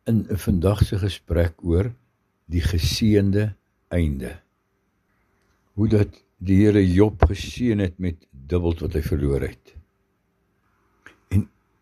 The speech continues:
eerste ding wat net belangrik is wat ons moet onthou uit gister se gesprek. Job spreek sy heerlike belydenis, "Nou het my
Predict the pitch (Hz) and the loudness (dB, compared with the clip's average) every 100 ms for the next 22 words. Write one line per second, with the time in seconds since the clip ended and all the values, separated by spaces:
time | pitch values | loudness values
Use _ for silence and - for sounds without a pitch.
0 | _ 165 156 - 127 117 113 98 127 107 | _ -4 -2 -2 -2 2 2 2 0 2
1 | 107 101 104 151 139 123 101 98 87 101 | 4 6 6 4 0 -2 -6 -10 -10 -8
2 | 101 107 87 95 110 92 85 - - 131 | -6 -4 0 0 0 -4 -6 -6 -4 -4
3 | - 120 78 69 - - 67 78 _ _ | -4 -6 -8 -10 -12 -10 -10 -10 _ _
4 | _ _ _ _ _ _ _ _ _ _ | _ _ _ _ _ _ _ _ _ _
5 | _ - - - 107 151 - - - - | _ -20 -20 0 6 6 4 -10 -10 -10
6 | - 127 123 - 120 120 101 73 87 113 | 0 2 2 2 4 4 2 0 4 6
7 | 147 131 123 - 101 98 90 107 107 104 | 6 4 0 0 2 4 6 6 4 2
8 | 95 - - 80 107 120 117 98 98 | 0 -2 -4 2 4 2 2 0 0